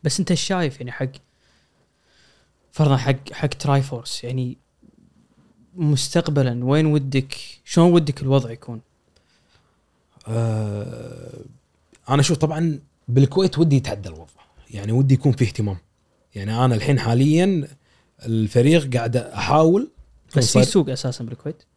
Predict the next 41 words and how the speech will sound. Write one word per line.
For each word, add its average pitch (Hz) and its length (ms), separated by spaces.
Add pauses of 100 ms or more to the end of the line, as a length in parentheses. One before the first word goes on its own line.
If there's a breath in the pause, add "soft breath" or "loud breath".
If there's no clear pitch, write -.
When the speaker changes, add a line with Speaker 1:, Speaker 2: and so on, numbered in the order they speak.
(300)
Speaker 2:
آه، - 300
ضعيف. 262 360 (760)
قلت - 160
لك 139 100
تصير - 200
في 190 140
بطولات، 147 440 (200)
بس 110 220
انت 180 220
تتكلم 180 440
عن 160 160 (520 soft breath)
تصير 180 240
بطوله 165 600
اعلانها 165 420
قوي 170 380
وما 160 160
ادري 156 160
شنو، 170 260
السبونسرات 143 560
اللي 143 100
فيها 190 180
قويه. 175 440 (460)
زين، 127 400
السبونسرات - 480
تدشون 135 240
فيها 170 140
بنوك، 131 320 (540)
انت - 100
يعني 117 140
كبنك 147 300
المفروض 135 320
مبلغ 139 420
وقدره، 151 320
يعني 104 220 (840 soft breath)
العادي 123 440
الفايز 156 300
الاول 170 340
أربعمية 160 320
دينار، 156 220
خمسمية 135 280
دينار. 127 280